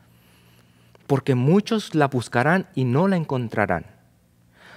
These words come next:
Muchos tratarán de entrar por esta puerta y no podrán. Me encanta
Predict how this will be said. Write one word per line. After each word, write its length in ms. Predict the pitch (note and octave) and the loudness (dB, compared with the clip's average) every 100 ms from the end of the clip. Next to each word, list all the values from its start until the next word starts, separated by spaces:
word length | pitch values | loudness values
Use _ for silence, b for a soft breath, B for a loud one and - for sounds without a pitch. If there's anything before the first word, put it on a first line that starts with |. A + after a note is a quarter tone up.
| B | B
Muchos 380 | C#3+ G3 A3 G3+ | 2 2 2 -2
tratarán 540 | D#3+ D3 A2+ C3+ F#3+ | -4 -2 0 2 2
de 100 | F#3+ | 2
entrar 420 | D3+ C3+ D#3 F#3 - | 0 0 0 0 0
por 160 | E3 | 0
esta 220 | E3+ D#3+ | 0 -4
puerta 600 | C3+ - F#3+ G3 G#3+ - - | -4 -2 -2 0 0 -2 -4
y 100 | B2+ | -2
no 260 | B2+ D#3 | 0 0
podrán. 640 | F#3+ - D3 B2 G#2+ D#2+ - _ _ _ _ _ _ _ b b b b b b b - | -2 -4 -2 0 -2 -4 -12 _ _ _ _ _ _ _ b b b b b b b -2
Me 120 | D#3+ | 0
encanta 500 | D3+ G#3+ A#3+ B3 | 2 2 4 2